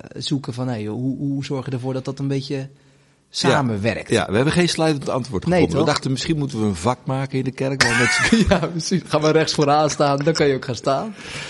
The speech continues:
Speaker 2: Maar goed,
Speaker 1: Ja.
Speaker 2: we zijn er nog niet helemaal uit.
Speaker 1: Nee,
Speaker 2: Nee.
Speaker 1: maar dat is, dat is wel lastig.
Speaker 2: Ja.
Speaker 1: Eh, want, eh, ja, wanneer, eh, jij noemde nog, "Het hoort niet bij onze club." Vond ik ook een hele goede uitspraak trouwens. Dat je zei van, "Ja, dit past niet helemaal bij onze manier van gemeente zijn."
Speaker 2: Hm.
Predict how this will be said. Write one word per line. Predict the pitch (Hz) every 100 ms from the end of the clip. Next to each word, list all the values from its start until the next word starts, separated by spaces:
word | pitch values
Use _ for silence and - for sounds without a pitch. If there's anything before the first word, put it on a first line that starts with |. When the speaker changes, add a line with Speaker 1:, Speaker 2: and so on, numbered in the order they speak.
| - -
Speaker 2:
Maar | 123
goed, | 127
Speaker 1:
Ja. | 113
Speaker 2:
we |
zijn | 127 139
er | 131
nog | 127
niet | 117 104
helemaal | 101 85 73
uit. | - - -
Speaker 1:
Nee, | 143 131 -
Speaker 2:
Nee. | 135
Speaker 1:
maar | 143
dat | 175 202
is, | 190
dat | 202
is | 190
wel | 190 165 120
lastig. | 151 135 131 -
Speaker 2:
Ja. | 90 -
Speaker 1:
Eh, | - 120 123 120 - - 131 -
want, | 131 127
eh, | - - 143
ja, | 135 95 -
wanneer, | 123 117 131 139 120 113 - - _ _ -
eh, | 117 120
jij | 127
noemde | 131 135 123
nog, | 120 117 - - _
"Het | - 113
hoort | 135 127
niet | 135 113
bij | 107
onze | 127 117 110
club." | 135 143 - -
Vond | - 170
ik | 180
ook |
een | 160
hele | 107 104 92
goede | - 107
uitspraak | - 107 - 104
trouwens. | 107 104 120 - _ - -
Dat | -
je | 127
zei | 131 123
van, | 135
"Ja, |
dit | 123 135
past | - 151 -
niet | 165 160
helemaal | 135 165 143 131 120
bij | 113 110
onze | 110 101 95 95 _ _ -
manier | 110 120 127 120
van | 98
gemeente | 95 95 101 123 135
zijn." | 143
Speaker 2:
Hm. | 107